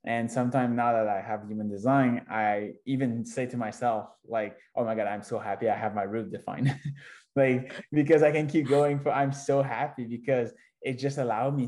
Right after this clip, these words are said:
to, like, keep going. When I'm in the zone, it's just, it's just so powerful. And,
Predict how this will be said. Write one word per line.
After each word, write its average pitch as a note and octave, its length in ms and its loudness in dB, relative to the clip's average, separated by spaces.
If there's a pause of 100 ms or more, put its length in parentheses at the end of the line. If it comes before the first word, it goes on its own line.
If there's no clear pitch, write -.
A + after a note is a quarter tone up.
to, B2+ 100 -8
like, G#2+ 180 -6
keep A#2 300 -8
going. A2+ 380 2
When A#2 100 0
I'm B2+ 160 2
in B2 100 2
the A2+ 120 0
zone, A2+ 500 -2
it's A2 140 -10
just, - 420 -12 (140)
it's A#2 180 -6
just - 180 -4
so A#2+ 140 4
powerful. G#2+ 720 0 (480)
And, - 200 -6